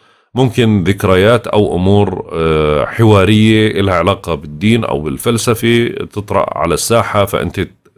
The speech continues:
ما تكون نشيط فيها. اللي عنده امتحان أو عنده مقابلة أو عنده سفر، اليوم الأمور بتمشي بشكل طبيعي جدا، ما في أي مخاطر.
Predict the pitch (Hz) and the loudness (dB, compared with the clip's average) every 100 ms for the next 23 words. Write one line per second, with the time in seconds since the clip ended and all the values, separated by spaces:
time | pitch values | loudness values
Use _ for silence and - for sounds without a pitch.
0 | _ - 113 110 - 87 - _ 107 87 | _ -2 2 2 0 -6 -12 _ -4 -2
1 | 82 107 95 - 120 117 131 127 - _ | -2 -2 -4 -4 -2 2 2 0 -6 _
2 | _ _ _ _ _ _ _ - 139 139 | _ _ _ _ _ _ _ 0 2 4
3 | 117 143 117 107 117 113 104 - 107 113 | 4 2 2 2 0 0 -2 -2 0 2
4 | 113 110 98 87 71 104 92 92 80 - | 2 0 0 0 2 2 2 0 -2 -2
5 | 104 117 107 104 98 95 80 87 78 73 | 0 2 2 2 2 2 0 -2 -2 -2
6 | 107 - 117 117 - 87 90 95 85 76 | -4 -2 0 -2 -4 -2 0 0 0 -6
7 | 76 85 98 80 - 101 92 80 73 - | -6 -2 0 0 -2 -4 -6 -8 -10 -8
8 | 98 87 71 73 80 85 76 87 107 117 | -8 -8 -8 -8 -4 -2 -2 -2 -2 -2
9 | 110 85 80 - - 90 73 - 104 110 | 0 -2 -4 -6 -4 -4 -4 -4 -2 0
10 | 127 127 | 0 -2